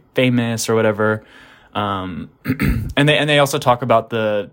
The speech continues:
the history behind the flame and, and the, the mythology behind it and everything. It's really cool.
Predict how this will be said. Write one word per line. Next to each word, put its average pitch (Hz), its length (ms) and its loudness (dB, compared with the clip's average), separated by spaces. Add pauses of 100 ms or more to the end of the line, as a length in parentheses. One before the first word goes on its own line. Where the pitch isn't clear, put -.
the 113 100 -8
history 127 440 0
behind 104 580 -2
the - 80 -12
flame 95 560 -8
and, 95 180 -8
and 95 460 -8
the, 107 240 -6 (580)
the 98 320 -10 (240)
mythology 110 760 2
behind 98 320 -6
it 92 40 -6
and 87 80 -8
everything. 82 320 -14
It's 131 160 -8
really 262 180 0
cool. 113 300 -4